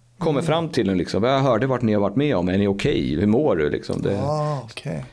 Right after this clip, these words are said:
Speaker 1: Och det var, nej, jag var rörd, djupt rörd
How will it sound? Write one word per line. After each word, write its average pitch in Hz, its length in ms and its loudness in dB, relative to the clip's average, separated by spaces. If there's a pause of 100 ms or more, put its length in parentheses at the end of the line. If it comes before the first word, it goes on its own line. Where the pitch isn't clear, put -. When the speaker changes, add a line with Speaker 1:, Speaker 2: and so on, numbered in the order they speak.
(180)
Speaker 1:
Och 110 140 0
det 139 140 4
var, 107 460 2 (200)
nej, 117 140 2
jag 117 120 2
var 127 140 -2 (500)
rörd, 104 520 2
djupt 147 460 -2
rörd 117 340 0